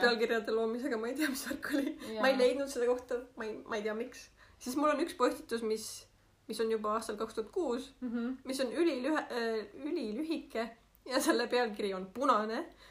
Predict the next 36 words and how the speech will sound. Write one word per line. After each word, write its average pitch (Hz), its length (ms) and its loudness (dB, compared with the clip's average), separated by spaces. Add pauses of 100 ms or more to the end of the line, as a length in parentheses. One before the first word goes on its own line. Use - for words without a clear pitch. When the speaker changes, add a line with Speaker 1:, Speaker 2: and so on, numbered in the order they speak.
Speaker 1:
selle 220 240 -8
tekst 320 260 -2
on 269 80 0
roheline, 269 520 4 (360)
pealkirjaks 247 500 0
on: 202 120 -6
"Jee, 330 260 6
mul 294 160 4
on 285 120 0
pealkiri." 320 500 8 (100)
<laughs> 440 60 8 (320)
Speaker 2:
Jaa, 427 180 8 (560)
lõpuks 262 360 2
ometi 339 220 6
said 247 140 4
Speaker 1:
Väiksed, 277 240 8
Speaker 2:
selgeks. 240 460 2 (100)
Speaker 1:
väiksed 254 400 0
võidud, 226 400 0
on 208 140 -4
ju. 214 80 -4 (480)
Speaker 2:
Jaa. 233 400 4 (800)
Olid 262 280 0
ajad, 233 320 0
eks. 208 220 -10 (880)
Isegi 269 320 2 (320)
ma 269 160 2
natuke 277 420 2
siin 226 140 -2
ka 262 80 4
lappasin, 190 500 0
äh, 185 220 -2
oma 196 180 0
neid 190 120 -4
vanu 233 200 0
blogisid. 196 600 -4